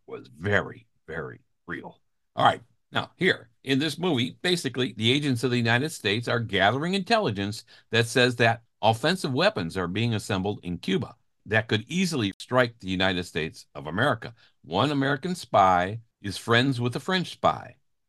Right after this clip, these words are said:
and he solicits his help in trying to sort through and determine the real facts so that the United States could protect itself from potential attack,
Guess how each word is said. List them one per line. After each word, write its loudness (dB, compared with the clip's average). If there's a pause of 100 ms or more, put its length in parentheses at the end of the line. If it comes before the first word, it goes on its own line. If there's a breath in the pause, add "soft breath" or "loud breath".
(600)
and 0
he 2
solicits -2
his 0
help 0 (280)
in -6
trying 0
to -4
sort -4
through -4
and -2
determine -2
the 0
real 2
facts -4 (340)
so -2
that 0
the -4
United 0
States -4
could -8
protect -8
itself -6 (260)
from -4
potential -6
attack, -2